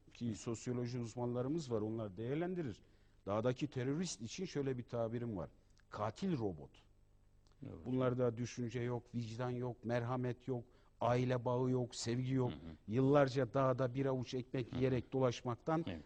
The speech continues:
Speaker 1: vahşileşmiş katil bir robot.
Speaker 2: Hı hı.
Speaker 1: Ve ölüme sevk edeceği bir şeyle, çünkü biz bunu gördük, çatışmalarda gördük.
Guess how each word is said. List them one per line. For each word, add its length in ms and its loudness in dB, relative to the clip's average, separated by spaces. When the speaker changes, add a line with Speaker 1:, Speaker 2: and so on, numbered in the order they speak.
Speaker 1:
vahşileşmiş 800 0
katil 440 0
bir 100 4
robot. 420 4
Speaker 2:
Hı 60 -6
hı. 260 -8
Speaker 1:
Ve 340 2
ölüme 380 6
sevk 380 8
edeceği 440 0
bir 140 8
şeyle, 460 2
çünkü 320 -2
biz 200 -6
bunu 180 0
gördük, 360 4
çatışmalarda 720 4
gördük. 340 2